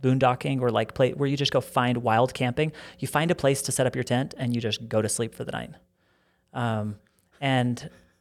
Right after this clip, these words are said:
I was trying to do that. And we, we have a tandem and my wife and the baby, whatever.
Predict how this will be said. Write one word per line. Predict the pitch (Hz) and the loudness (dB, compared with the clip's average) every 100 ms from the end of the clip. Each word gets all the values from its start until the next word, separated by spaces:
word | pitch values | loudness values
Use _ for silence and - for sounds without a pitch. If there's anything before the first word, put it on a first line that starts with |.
| _ _ | _ _
I | 147 | 2
was | 156 147 | 2 2
trying | - 170 165 | 2 2 2
to | 135 | 2
do | 131 | 2
that. | 117 104 110 - - _ _ _ _ _ _ | 4 2 0 -6 -20 _ _ _ _ _ _
And | 139 135 | -2 2
we, | 127 131 | 2 0
we | 139 135 | 2 2
have | 123 | 2
a | |
tandem | - 131 127 123 123 | 0 0 2 2 2
and | 117 | 0
my | 117 | 0
wife | 113 110 113 - | 2 2 0 -2
and | 120 | -2
the | |
baby, | 117 107 110 110 | 0 -2 -2 -4
whatever. | 110 101 107 110 | -2 -4 -4 -6